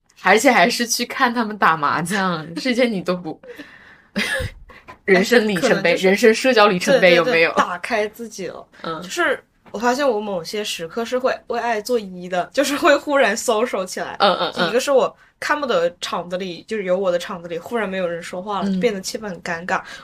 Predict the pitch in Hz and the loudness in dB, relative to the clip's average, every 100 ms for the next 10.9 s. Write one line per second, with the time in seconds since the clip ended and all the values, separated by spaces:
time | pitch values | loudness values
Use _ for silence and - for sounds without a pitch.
0 | - 226 262 233 220 190 170 175 _ - | -10 -8 -4 -2 -2 -4 -6 -8 _ -8
1 | 214 247 254 254 - - 240 202 - 240 | -2 4 4 4 0 -2 2 2 4 4
2 | 208 180 220 262 208 214 208 170 170 175 | 4 0 -2 0 0 4 4 6 4 4
3 | 202 240 190 175 226 233 226 170 208 170 | -2 -4 -2 4 4 4 0 0 -2 -4
4 | 175 214 254 - 170 165 - _ _ - | -8 0 0 0 -6 -10 -12 _ _ -12
5 | 180 196 190 190 170 _ _ - - _ | -8 -6 -6 -10 -12 _ _ -8 -8 _
6 | _ _ 175 180 185 170 175 170 175 190 | _ _ -6 -2 0 0 -2 -4 -6 -4
7 | 156 170 - 160 - - _ - 208 175 | -2 -4 -6 -8 -10 -16 _ -6 -4 -2
8 | 277 277 285 233 - - _ _ - 226 | 0 0 0 -2 -6 -20 _ _ -4 -2
9 | 208 269 240 233 254 190 190 196 247 220 | 0 -2 -2 0 -2 -2 -6 -8 -6 -2
10 | 220 208 - 269 262 277 - 302 285 | 0 0 -2 2 2 2 -2 -4 -4